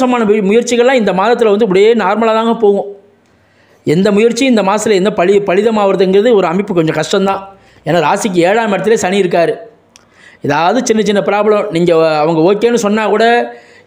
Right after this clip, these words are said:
எல்லாம் பொறுத்தவரைக்கும் எல்லாம் ஓகேன்னு சொன்னா கூட, அங்க ஒரு தடையை கொடுத்துக்கிட்டே இருப்பாரு இந்த சனி, ஏழாம் இடத்துல கூடிய சனி. ஆனாலும் வரக்கூடிய ஜூன் பதினஞ்சுக்கு பிறகு நல்ல மாற்றங்கள் வரும். ராசிநாதன் பதினொன்று லாபத்துல தடை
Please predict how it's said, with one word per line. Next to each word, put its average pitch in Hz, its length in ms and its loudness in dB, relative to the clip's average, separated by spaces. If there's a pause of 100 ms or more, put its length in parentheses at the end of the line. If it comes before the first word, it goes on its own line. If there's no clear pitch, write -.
எல்லாம் 208 280 2
பொறுத்தவரைக்கும் 226 480 0
எல்லாம் 214 220 2
ஓகேன்னு 214 340 0
சொன்னா 202 200 0
கூட, 240 160 2
அங்க 202 180 0
ஒரு 185 140 -2
தடையை 196 200 2
கொடுத்துக்கிட்டே 175 400 2
இருப்பாரு 190 300 -2
இந்த 170 160 0
சனி, 160 160 -2 (220)
ஏழாம் 185 220 0
இடத்துல 160 260 -2
கூடிய 170 180 2
சனி. 151 160 -2 (1000)
ஆனாலும் 208 540 0 (880)
வரக்கூடிய 269 640 0 (120)
ஜூன் 285 220 2 (120)
பதினஞ்சுக்கு 294 560 0
பிறகு 240 220 2 (840)
நல்ல 226 140 0 (100)
மாற்றங்கள் 202 320 0
வரும். 156 160 0
ராசிநாதன் 214 440 0
பதினொன்று 185 280 2
லாபத்துல 208 360 0 (100)
தடை 254 200 0